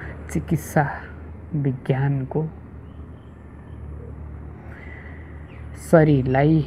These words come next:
हेर्ने साधनको उपयोग मात्र मैले ठिक छ भनेको। यो, यसको मात्र हामीले उपयोग गर्नुपर्छ।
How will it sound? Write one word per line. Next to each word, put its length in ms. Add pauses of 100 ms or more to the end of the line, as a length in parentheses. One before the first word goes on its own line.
(320)
हेर्ने 540
साधनको 1700
उपयोग 580
मात्र 440
मैले 320 (120)
ठिक 160 (180)
छ 160 (140)
भनेको। 400 (720)
यो, 340 (160)
यसको 340
मात्र 360
हामीले 420
उपयोग 460
गर्नुपर्छ। 580